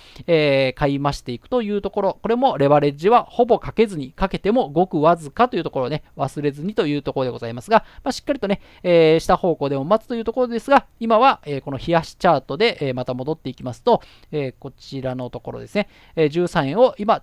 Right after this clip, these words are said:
ちょっと若干超えておりますんで、十三円の上側でサポート、陰線から陽線に切り替わったことがあれば、しっかりとロングを組んでいく、このような考え方でよろしいかと思いますんで、参考にしてください。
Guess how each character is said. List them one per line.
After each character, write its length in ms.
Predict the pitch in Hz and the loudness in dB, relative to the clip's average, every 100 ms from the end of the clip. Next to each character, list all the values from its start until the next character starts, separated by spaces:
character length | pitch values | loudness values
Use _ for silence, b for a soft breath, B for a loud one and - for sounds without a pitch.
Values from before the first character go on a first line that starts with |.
| - | -6
ち 100 | 233 | -10
ょ 20 | |
っ 40 | - 170 | -10 -6
と 60 | 196 | -6
若 120 | - - | -6 -10
干 220 | 262 247 | -8 -2
超 140 | 240 | 0
え 60 | 233 | 2
て 100 | 226 | 0
お 40 | |
り 80 | 214 | 0
ま 120 | 214 | -2
す 140 | - 139 | -2 -8
ん 80 | |
で、 180 | 123 139 b - | -6 -6 b -10
十 160 | 170 | -8
三 160 | 170 160 | -4 -4
円 80 | 131 | -4
の 80 | 123 | -6
上 240 | 165 220 | 2 2
側 200 | 247 254 | 4 2
で 220 | 294 240 | 2 -4
サ 160 | - 156 | -2 0
ポ 120 | 170 | 0
ー 40 | |
ト、 160 | 147 101 b b b | -2 -10 b b b
陰 160 | 180 | -6
線 200 | 151 135 | -4 -6
か 120 | 139 254 | 0 2
ら 100 | 185 | 2
陽 200 | 180 151 | 0 -2
線 200 | 127 180 | -4 -4
に 160 | 254 | -6
切 160 | - 151 | -6 -8
り 120 | 156 | -6
替 140 | - | 0
わ 140 | 151 147 | 2 2
っ 60 | - | 0
た 140 | 123 | -8
こ 160 | - 139 | -6 -10
と 180 | 143 131 | -8 -4
が 240 | 131 - | -4 0
あ 60 | 185 | 0
れ 140 | 190 | 4
ば、 200 | 254 - _ | 4 2 _
し 200 | - - | -16 -14
っ 20 | |
か 120 | - 143 | -4 -2
り 80 | |
と 180 | 147 262 160 | 2 2 2
ロ 100 | 147 | -2
ン 80 | |
グ 100 | 131 | -2
を 60 | 113 | -10
組 140 | 135 | -10
ん 20 | 123 | -10
で 60 | |
い 40 | 113 | -12
く、 140 | - _ b - | -16 _ b -8
こ 100 | 147 | -6
の 60 | |
よ 60 | 143 | -4
う 20 | |
な 120 | 233 | -6
考 160 | - 127 | -6 -8
え 60 | 120 | -8
方 180 | 117 - | -8 -4
で 200 | 233 - | -4 -4
よ 80 | 127 | -12
ろ 80 | |
し 120 | 113 131 | -10 -12
い 40 | |
か 100 | - | -12
と 80 | 120 | -12
思 80 | 120 | -14
い 60 | |
ま 80 | 120 | -16
す 120 | - | -10
ん 40 | 202 | -2
で、 160 | 240 _ | -2 _
参 200 | - 120 | -14 -12
考 140 | - 196 | -8 -6
に 80 | |
し 60 | 240 | -6
て 60 | - | -8
く 80 | |
だ 80 | - | -12
さ 100 | - | -6
い。 80 | 175 | -6